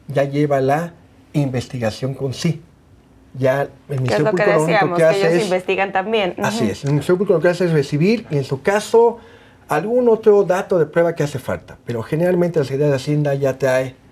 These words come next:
Speaker 1: toda la información antes de presentar la querella, ¿no?
Speaker 2: Y, bueno, ¿y cuál es la utilidad de la carpeta de investigación? ¿La carpeta de inve-, investigación la hace el sat?
Speaker 1: No, la carpeta de investigación formalmente
Speaker 2: O sea, la
Speaker 1: la
Speaker 2: investigación
Speaker 1: hace
Speaker 2: la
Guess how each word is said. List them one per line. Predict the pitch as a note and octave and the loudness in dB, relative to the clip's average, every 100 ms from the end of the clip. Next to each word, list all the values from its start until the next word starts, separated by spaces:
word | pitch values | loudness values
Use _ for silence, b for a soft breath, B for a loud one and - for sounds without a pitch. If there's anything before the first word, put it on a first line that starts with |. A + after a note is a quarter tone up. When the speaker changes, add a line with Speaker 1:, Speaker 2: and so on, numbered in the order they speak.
| b b b | b b b
Speaker 1:
toda | C#3+ C3 | 0 2
la | B2 | 0
información | A2+ - A2+ G#2 - B2+ B2 - b b - | -6 -8 -6 -6 -4 -2 -4 -6 b b -4
antes | D#3+ D3 B2 G#2+ | -2 -2 -8 -10
de | |
presentar | G#2 G#2 G#2+ G#2 F#2 | -12 -10 -10 -8 -10
la | F#2+ | -10
querella, | - E2+ - - | -16 -20 -20 -20
¿no? | - - - - B B B B B | -20 -20 -20 -20 B B B B B
Speaker 2:
Y, | B3+ C4 - | -2 0 0
bueno, | C#4 C#4 C#4 | 0 -2 -2
¿y | - B3+ A#3 - - - - _ | -2 -2 -2 -8 -20 -20 -20 _
cuál | - C4+ C4 | 0 2 2
es | - - | 0 -4
la | A3 | -2
utilidad | G#3 G#3 F#3 F#3+ G3 G3+ | -2 -2 0 2 2 0
de | |
la | F#3+ F3+ | -4 -4
carpeta | E3 E3+ - | -6 -6 -6
de | |
investigación? | - - E3 G#3+ | -6 -6 -4 -4
¿La | G3+ | -4
carpeta | G#3+ - G#4 | -4 -2 0
de | |
inve-, | C4 F#3 - | 0 -2 -4
investigación | - F3+ F3+ F3 G#3+ G#3 | -4 -2 -2 -4 -4 -2
la | F#3 | -2
hace | F#3+ A3 | -4 -8
el | - - - | -6 -8 -8
sat? | - - _ - | -10 -10 _ -12
Speaker 1:
No, | - C#3 G#2 B B B | -4 -2 -2 B B B
la | D3 | -2
carpeta | D#3+ D#3 A3+ | 0 2 2
de | C4 | 2
investigación | G3+ D3+ C#3 C#3 C#3 F3+ G3+ | 2 0 -2 -2 0 2 2
formalmente | - C3 B2+ D3+ F#3 F#3+ F3 F3 | 4 2 2 0 0 2 2 2
Speaker 2:
O | - | 2
sea, | G#3+ | 4
la | G#3 | 4
Speaker 1:
la | |
Speaker 2:
investigación | - - C4+ C#4 - | 2 2 2 4 4
Speaker 1:
hace | C#4+ | 4
Speaker 2:
la | C#4 | 0